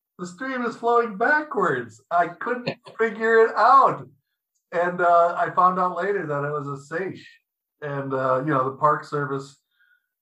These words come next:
Speaker 1: told the rest of the employees that it, we, they experienced a type of seiche
Speaker 2: Yeah.
Speaker 1: on the South Shore.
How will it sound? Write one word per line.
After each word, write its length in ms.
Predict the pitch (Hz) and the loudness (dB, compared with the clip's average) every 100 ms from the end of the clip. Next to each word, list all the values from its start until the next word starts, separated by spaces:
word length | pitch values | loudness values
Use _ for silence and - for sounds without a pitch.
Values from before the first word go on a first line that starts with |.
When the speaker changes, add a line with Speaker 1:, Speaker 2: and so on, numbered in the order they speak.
| _ - | _ -6
Speaker 1:
told 260 | 156 151 | -2 -2
the 60 | 139 | -2
rest 300 | 143 139 143 | -2 -2 -6
of 60 | |
the 80 | 131 | -12
employees 540 | 127 - 180 156 117 107 | -12 -4 -2 -2 -4 -8
that 140 | 117 | -8
it, 240 | 113 107 | -8 -12
we, 360 | 107 110 113 110 _ | -16 -16 -16 -18 _
they 80 | 135 | -6
experienced 760 | 123 - - 156 143 131 - - | -6 -4 0 2 4 0 -4 -6
a 240 | 120 110 - | -6 -6 -4
type 220 | 131 131 | -4 -4
of 120 | 120 | -8
seiche 440 | - 143 139 127 - - | -6 0 0 0 -4 -10
Speaker 2:
Yeah. 60 | |
Speaker 1:
on 100 | 113 | -10
the 160 | 113 107 | -10 -12
South 400 | 104 131 120 117 | -8 -2 -2 -2
Shore. 480 | - 123 123 113 | -6 -4 -4 -6